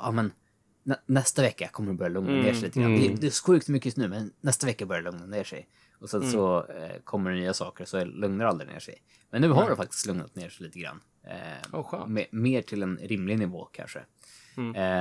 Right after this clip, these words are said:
Speaker 1: Eh, men det gör att jag känner att jag behöver ta tag lite,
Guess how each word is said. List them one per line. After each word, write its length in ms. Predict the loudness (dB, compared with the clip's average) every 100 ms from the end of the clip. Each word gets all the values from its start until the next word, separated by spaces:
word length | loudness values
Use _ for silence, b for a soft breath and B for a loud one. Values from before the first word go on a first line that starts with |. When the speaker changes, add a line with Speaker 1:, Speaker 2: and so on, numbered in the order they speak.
| 0
Speaker 1:
Eh, 40 | -4
men 200 | -4 2
det 140 | 4
gör 500 | 4 4 2 2 0 -8
att 240 | -18 -20 -16
jag 500 | -6 -2 -2 -2 -8
känner 240 | -12 -12
att 80 | -12
jag 80 | -12
behöver 140 | -12
ta 80 | -12
tag 380 | -10 -8 -8 -8
lite, 640 | -10 -10 -8 -6 -4 -6